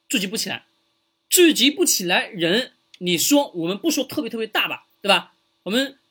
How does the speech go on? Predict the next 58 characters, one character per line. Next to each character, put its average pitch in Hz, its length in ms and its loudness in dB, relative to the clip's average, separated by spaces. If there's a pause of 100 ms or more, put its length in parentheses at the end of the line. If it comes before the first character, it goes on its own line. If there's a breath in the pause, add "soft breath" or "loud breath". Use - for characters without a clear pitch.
(100)
说 302 240 2
过 302 300 4 (1300)
整 175 280 -4
个 285 140 6
商 302 240 2
场， 196 180 -4
好 156 80 -6
吧， 170 120 -2
大 277 240 -2
型 160 200 -4
的， 147 60 -8
好 147 100 -10
吧， 143 300 -6
各 - 80 -8
位， 160 220 -2 (160)
大 262 140 2
型 202 140 -4
的， 156 120 -6
比 160 160 -10
如 180 80 -4
像 240 260 -2
沃 254 100 2
尔 277 60 2
玛 160 320 -4
那 240 140 0
种， 131 200 -8 (440)
比 196 80 0
沃 226 80 4
尔 277 60 2
玛 233 100 2
还 170 160 0
要 233 80 4
再 320 120 0
大 320 240 2
一 226 60 0
点， 139 200 -8 (200)
各 185 80 -2
位， 170 120 2
一 214 80 -8
些 247 120 -2
大 240 320 2
型 170 160 -6
的 165 60 -6
商 302 260 -2
场， 165 180 -8
你 156 60 -8
们 170 100 -6
自 220 120 -8
己 160 60 -6
去 185 180 -4 (180)
思 - 240 -2
考 143 180 -8
一 143 40 -12
下， 147 240 -4 (720)
这 359 120 2
个 285 120 6
商 330 260 0
场 202 280 -6